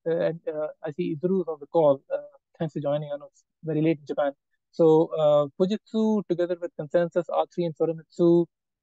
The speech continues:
uh, delivered a P O C, uh, uh, for a cross-border security settlement system. So, demonstrating a security delivery versus payment across, uh, uh,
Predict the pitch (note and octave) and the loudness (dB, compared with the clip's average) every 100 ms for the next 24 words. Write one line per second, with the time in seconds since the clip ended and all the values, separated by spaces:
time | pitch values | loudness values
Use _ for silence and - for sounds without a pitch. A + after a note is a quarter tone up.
0 | - C#3 D#3 D#3+ E3 D#3 - E3 D3+ F3 | -10 -6 -4 -2 -4 -4 -2 0 -2 -6
1 | E3 E3 - D3 C#3+ C#3 C3+ - _ _ | -4 -6 -4 0 4 4 4 -2 _ _
2 | _ D3+ C#3 C#3 D3 D3 C#3 E3 E3+ E3+ | _ -6 -6 -4 -4 -2 -2 0 0 2
3 | E3 E3 E3 - - D3 F#3 F#3 - - | 0 0 -4 -8 -10 -4 -4 -4 -12 -10
4 | F3 - F3 - F#3 _ _ _ - E3 | -8 -6 -6 -8 -12 _ _ _ 2 4
5 | D#3+ E3 _ _ _ _ _ E3 F#3 - | 2 -2 _ _ _ _ _ -4 -4 -4
6 | F3+ F#3 F3+ F3 D#3 D3 E3+ D#3+ F3 E3+ | -4 -2 -2 -2 -2 -4 -4 -4 -6 -6
7 | D#3 D#3+ E3 E3 - E3 - F3+ F#3+ G3 | -6 -8 -8 -12 -12 -8 -2 0 -2 -8
8 | D#3 D#3 D#3 D3+ - D3+ C#3+ C#3 - _ | -6 0 0 -2 -4 2 4 2 0 _
9 | _ _ - C#3+ C#3 | _ _ -12 -8 -8